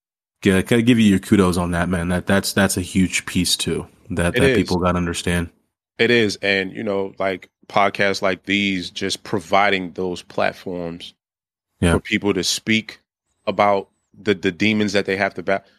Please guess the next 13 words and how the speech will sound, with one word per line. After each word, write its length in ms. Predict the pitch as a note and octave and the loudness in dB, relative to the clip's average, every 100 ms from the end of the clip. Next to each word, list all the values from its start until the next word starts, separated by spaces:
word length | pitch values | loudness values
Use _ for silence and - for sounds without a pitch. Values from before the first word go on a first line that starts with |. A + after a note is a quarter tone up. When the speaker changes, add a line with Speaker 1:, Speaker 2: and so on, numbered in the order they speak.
| _ _ - | _ _ -2
Speaker 2:
that's 180 | E3+ - | -2 0
amazing. 420 | A#2+ B2+ E3 - _ | 0 0 0 -6 _
Like, 300 | G#2 F#2 - _ G2 | -2 -2 -2 _ -4
that's 280 | G#2+ A#2 | -2 0
something 340 | - A#2 A2+ G#2+ | 0 -2 -2 -2
that 180 | F#2+ F#2+ | -2 -2
I, 340 | G#2 A#2 A2+ _ _ _ _ - | 0 0 -2 _ _ _ _ -4
um, 420 | G2+ F#2+ F2+ - - | -2 -2 -4 -8 -4
I, 140 | G2 G#2 | -2 0
I 140 | G2+ | 0
do 280 | F#2+ G#2 G2 | 0 0 0
as 120 | F2 | -2
well, 400 | F#2 G#2+ F#2 E2 | 2 2 2 -4